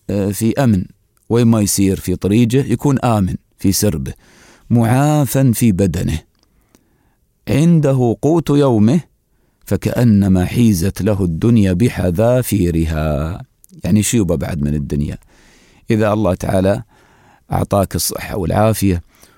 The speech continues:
وتعيش في بلاد آمنة وعندك قوت يومك، يعني، آه، راتبك يكفيك، الحمد لله، الأمور مستورة.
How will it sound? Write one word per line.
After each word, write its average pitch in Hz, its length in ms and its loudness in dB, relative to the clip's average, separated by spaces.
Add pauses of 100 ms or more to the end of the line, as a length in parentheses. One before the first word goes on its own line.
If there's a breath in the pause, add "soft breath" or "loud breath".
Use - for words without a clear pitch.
(160 soft breath)
وتعيش 101 340 -4
في 87 100 -4
بلاد 87 360 0
آمنة 92 540 2 (480 soft breath)
وعندك 151 640 0 (140)
قوت 131 240 0
يومك، 90 640 0
يعني، 165 420 0 (440 soft breath)
آه، 285 240 -2
راتبك 165 520 -2
يكفيك، 98 560 -2
الحمد 92 340 0
لله، 90 420 0 (580 soft breath)
الأمور 101 340 2
مستورة. 101 640 -2